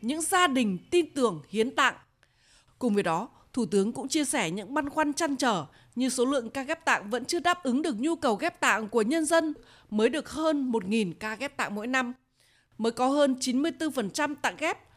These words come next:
là từ nguồn hiến sống, tiềm ẩn nhiều nguy cơ, có hại đối với sức khỏe người hiến.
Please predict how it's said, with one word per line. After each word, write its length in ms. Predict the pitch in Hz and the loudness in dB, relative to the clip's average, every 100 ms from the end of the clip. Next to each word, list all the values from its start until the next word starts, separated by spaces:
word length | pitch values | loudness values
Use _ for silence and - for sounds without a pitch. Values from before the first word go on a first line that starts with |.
| - | -8
là 200 | 233 226 | -4 -2
từ 200 | 247 226 | 0 0
nguồn 300 | 220 226 190 | 0 0 0
hiến 220 | 190 233 | -2 -2
sống, 340 | - 226 262 - _ - | -2 -2 -4 -10 _ -2
tiềm 180 | 262 247 | 0 0
ẩn 360 | - 208 185 | 0 -4 -4
nhiều 160 | 214 226 | -2 0
nguy 180 | 277 339 | 0 -2
cơ, 340 | 330 330 320 302 - | 2 4 4 0 -6
có 100 | 254 | -4
hại 320 | 311 269 - 220 | -2 -2 -2 0
đối 140 | 220 | 2
với 100 | 302 | 2
sức 200 | - 403 | -2 -4
khỏe 240 | - 220 | -2 -2
người 200 | 180 185 | -2 -4
hiến. 300 | 160 190 220 | 0 0 0